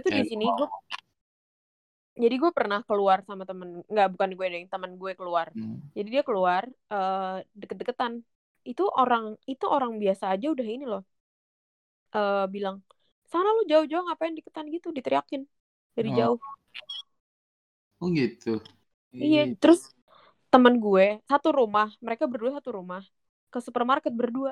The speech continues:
Speaker 1: yang satu nggak boleh masuk.
Speaker 2: Hmm, kalau orang Indonesia digituin, maaf nih, Nin, ya.
Speaker 1: Ya,
Speaker 2: Maaf,
Speaker 1: pasti
Speaker 2: gua
Speaker 1: marah kan?
Speaker 2: Iya. Apa, apa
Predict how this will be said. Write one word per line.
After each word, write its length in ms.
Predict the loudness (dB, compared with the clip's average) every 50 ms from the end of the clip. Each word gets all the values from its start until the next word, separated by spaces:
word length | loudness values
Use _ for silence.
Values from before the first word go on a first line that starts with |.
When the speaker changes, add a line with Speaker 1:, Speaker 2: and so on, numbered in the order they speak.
| -4
Speaker 1:
yang 100 | -4 -4 -4
satu 140 | -6 -6 -2 0
nggak 140 | 0 2 2
boleh 120 | 2 0 -2 -4
masuk. 200 | -6 -8 -14 -20 _ _ _ _ _ _ _ _ _ _ _ _ _ _ _ _ _ _ _ _ _ _ _ _ _ _ _ _ _
Speaker 2:
Hmm, 520 | -8 -6 -6 -6 -6 -8 -8 -10 -12 -12 -14 -18 _ -20 -20 -20 -4
kalau 240 | 0 2 6 6 6 6
orang 160 | 6 6 4 4 4
Indonesia 480 | 2 2 4 4 4 4 4 4 2 2
digituin, 480 | 2 0 0 -2 0 4 4 4 4
maaf 320 | 4 4 4 4 4 2 0
nih, 120 | -4 -4 -4
Nin, 160 | -4 -6 -6
ya. 160 | -6 -6 -6 -8 -10 -14 _ _ _ _
Speaker 1:
Ya, 40 | 2
Speaker 2:
Maaf, 80 | 2 2
Speaker 1:
pasti 160 | 2 2 2
Speaker 2:
gua 60 | 2
Speaker 1:
marah 180 | 2 2 2 0 -4
kan? 120 | -6 -6 -6 -10 -14 _ _ _ _ 2 4
Speaker 2:
Iya. 500 | 6 8 8 6 6 4 2 0 -2 -6 -12 -20 -20 -20 _ _ _ -2
Apa, 760 | 2 6 8 6 6 6 _ _ _ _ _ _ 4 6 6 6 6 4 4
apa 120 | 6 8